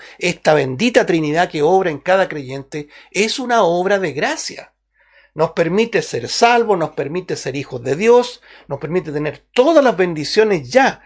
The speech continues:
consumadas en la cruz y aún lo que ha de venir en el futuro, en la gloria venidera, ¿cierto? Pero aún más, aquí en el plano temporal, el Señor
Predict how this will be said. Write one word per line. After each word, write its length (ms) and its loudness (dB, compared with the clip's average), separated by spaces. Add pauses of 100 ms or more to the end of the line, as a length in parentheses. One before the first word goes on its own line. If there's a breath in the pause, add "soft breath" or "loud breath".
(160 soft breath)
consumadas 800 2
en 160 0
la 160 -2
cruz 500 2 (440)
y 140 2
aún 460 4
lo 200 -4
que 340 -2 (140)
ha 100 4
de 120 2
venir 280 -4
en 80 -4
el 120 -6
futuro, 420 -4
en 100 -4
la 80 -2
gloria 640 -2 (300 soft breath)
venidera, 680 2
¿cierto? 480 -6 (320 soft breath)
Pero 180 -2
aún 160 0
más, 400 -2 (640 soft breath)
aquí 260 -8
en 60 -4
el 120 -4
plano 260 -2
temporal, 680 -2 (260)
el 140 -12
Señor 560 -6